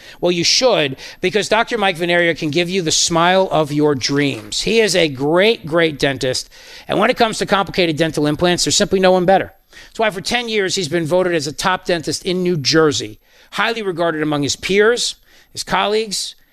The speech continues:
and his patients. And his patients travel from all over for the great work of Doctor Mike Veneria.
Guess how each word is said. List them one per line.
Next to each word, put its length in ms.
and 180
his 100
patients. 580
And 120
his 120
patients 360
travel 340
from 200
all 320
over 240
for 120
the 60
great 200
work 240
of 80
Doctor 260
Mike 220
Veneria. 480